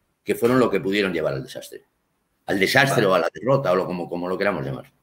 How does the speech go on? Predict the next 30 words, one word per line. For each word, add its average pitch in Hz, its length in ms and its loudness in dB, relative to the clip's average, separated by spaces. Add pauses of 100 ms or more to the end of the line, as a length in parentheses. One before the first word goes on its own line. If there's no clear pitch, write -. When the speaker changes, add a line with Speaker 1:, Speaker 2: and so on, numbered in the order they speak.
(920)
Speaker 2:
Sí, 107 240 -8
yo, 127 320 0
vamos, 113 340 2
estoy 135 280 -4
bastante 123 440 2
de 110 60 2
acuerdo. 107 320 2
Pienso 151 280 4
que 147 80 2
si 135 140 0
la 123 60 6
España 156 440 2
de 143 140 2
la 135 80 2
época 135 300 0
era, 120 400 6
mm, - 420 -10
sensiblemente 131 580 0
más 113 200 0
pobre 120 400 0
que 110 80 -2
Alemania 110 600 2
o 107 120 -4
que 95 420 -6
Francia, 117 560 -2
pues 101 160 -4
sería 107 340 0
debido 117 320 4
a 120 120 0
que 110 320 -4